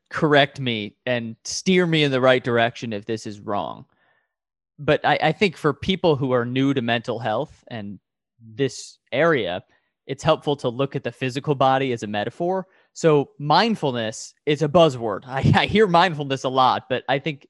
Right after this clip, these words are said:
I rarely stop to think what it actually means. And the way you just described it, it's, okay, with my physical body, if I wake up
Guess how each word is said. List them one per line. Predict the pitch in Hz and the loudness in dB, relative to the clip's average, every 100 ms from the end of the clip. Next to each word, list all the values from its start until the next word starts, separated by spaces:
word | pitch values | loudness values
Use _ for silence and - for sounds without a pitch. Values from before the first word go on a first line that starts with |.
| - | -6
I | |
rarely | 135 156 185 147 | -4 -2 -2 -2
stop | 127 147 131 | -2 0 0
to | 127 | -2
think | - 123 | -6 -4
what | 120 131 | 0 2
it | 117 | 2
actually | 117 117 113 101 | -2 -4 -8 -10
means. | 113 127 104 95 _ _ _ _ | -6 -6 -6 -12 _ _ _ _
And | 147 135 | -6 -4
the | 127 | 0
way | 151 214 | 2 2
you | 180 185 | 2 -2
just | 147 143 | -2 -4
described | 131 - 147 135 135 123 | -6 -4 2 2 2 -2
it, | 113 - | -4 -4
it's, | 123 113 - - _ _ - | -6 -6 -12 -18 _ _ -8
okay, | 151 143 | 2 4
with | 120 135 | 4 0
my | 143 135 | 0 0
physical | 240 302 285 156 | 2 0 2 2
body, | 123 113 107 107 101 _ _ _ - | 2 2 0 -2 -10 _ _ _ -8
if | 160 | 2
I | 190 262 | 4 4
wake | 156 156 170 | 6 4 4
up | 131 143 - | 4 4 0